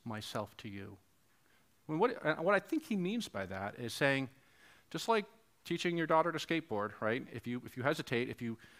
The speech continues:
try to hedge your bet on, "Do I wanna go forward or backwards?" you're gonna land on your back, right? It's gonna be unpleasant. Might have to go to the E R,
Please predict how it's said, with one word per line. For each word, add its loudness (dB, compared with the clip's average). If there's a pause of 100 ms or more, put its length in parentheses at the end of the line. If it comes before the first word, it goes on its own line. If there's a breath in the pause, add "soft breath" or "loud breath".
(160 loud breath)
try 10
to 8
hedge 4
your 8
bet 10
on, 8
"Do -4
I 6
wanna 4
go 2
forward 4
or 0
backwards?" 4
you're 0
gonna 0
land 2
on -2
your -2
back, 0 (340)
right? 0
It's -8
gonna -2
be -4
unpleasant. -8
Might 0
have -2
to -14
go -4
to -8
the -10
E -8
R, -8